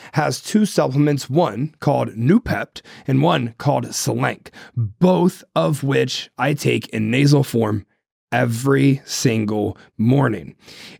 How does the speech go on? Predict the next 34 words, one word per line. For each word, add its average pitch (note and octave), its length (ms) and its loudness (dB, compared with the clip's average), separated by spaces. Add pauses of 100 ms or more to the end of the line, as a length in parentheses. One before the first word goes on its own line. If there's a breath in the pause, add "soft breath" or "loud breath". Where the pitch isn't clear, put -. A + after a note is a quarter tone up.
In C#3+ 220 2
my C#3 160 0
prep E3+ 400 -2
for - 220 -2
the B2+ 100 -4
Texas E3 420 -2
State C3 300 -2
in B2+ 140 -6
two - 100 0
thousand D#3 280 2
and C#3 100 -2
twenty-two, C3 580 0 (260 loud breath)
my C3 220 0
brain C#3+ 380 2
functioning D#3 680 -2
dropped B2+ 560 0 (100)
tremendously. D3 1160 2 (160)
I D3+ 200 0
had D#3 500 -4
to E3+ 180 -2
figure A#2+ 720 -6
a A2+ 140 -4
workaround. F#2+ 920 -6 (480 loud breath)
I A#2 120 4
started A2+ 320 0
taking A2 300 0
Noopept. D#3 560 0 (480 soft breath)
I B2+ 140 0
started A#2+ 260 0
taking B2 240 0
Selenk. B2 540 -2 (360 loud breath)
I C3 100 2
do B2 240 2
one D#3 600 0